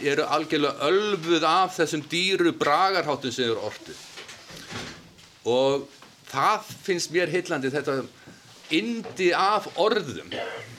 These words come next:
Sko, rímur eru eiginlega ekki gerðar til þess að lesa í hljóði, heldur til þess að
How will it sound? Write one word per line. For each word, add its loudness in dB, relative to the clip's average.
Sko, 0
rímur 2
eru 4
eiginlega 2
ekki -6
gerðar 2
til 0
þess 0
að 0
lesa 2
í 0
hljóði, 2
heldur 0
til 0
þess 0
að 2